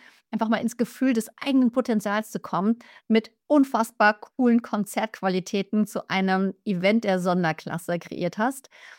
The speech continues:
Warst in diesem Jahr auf drei Bühnen unterwegs, im nächsten Jahr soll's noch deutlich mehr werden. Und es kam schon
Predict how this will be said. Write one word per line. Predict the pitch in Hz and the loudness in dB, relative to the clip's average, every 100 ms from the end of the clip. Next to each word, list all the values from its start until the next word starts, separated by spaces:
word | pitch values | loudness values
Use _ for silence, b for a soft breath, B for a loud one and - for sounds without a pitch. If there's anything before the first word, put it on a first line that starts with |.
| B _ | B _
Warst | 196 214 - | 0 0 -2
in | 190 | -2
diesem | 202 220 | 2 4
Jahr | 202 196 - | 4 4 2
auf | 190 | -2
drei | - 190 | -2 0
Bühnen | 190 208 214 208 | 0 2 2 2
unterwegs, | - 196 185 226 240 | 0 -2 0 -2 -2
im | - 190 | -4 -2
nächsten | 180 226 - 202 | 0 0 -2 0
Jahr | 196 196 b b | 0 0 b b
soll's | - 185 - | -2 -2 0
noch | 196 | 0
deutlich | 180 180 202 | 0 0 -2
mehr | 214 202 247 254 | 0 2 2 0
werden. | 208 208 208 220 B B B B _ | -2 -2 0 -2 B B B B _
Und | 226 254 | 4 4
es | - - | 2 -10
kam | - 202 214 | -8 0 0
schon | - 196 196 | 2 2 2